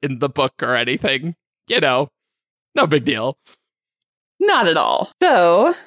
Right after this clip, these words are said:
Speaker 2: we want to start off with, with reading what happened? Or do we want to do a little summary first?
Speaker 1: Let's, let's do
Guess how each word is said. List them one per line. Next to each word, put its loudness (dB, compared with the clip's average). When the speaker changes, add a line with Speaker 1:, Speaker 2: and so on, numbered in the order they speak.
Speaker 2:
we 0
want 0
to 2
start 0
off 0
with, 0
with 0
reading 2
what 0
happened? 2
Or 2
do 0
we 2
want 2
to 2
do 0
a 4
little 2
summary 0
first? -4
Speaker 1:
Let's, -4
let's -10
do -4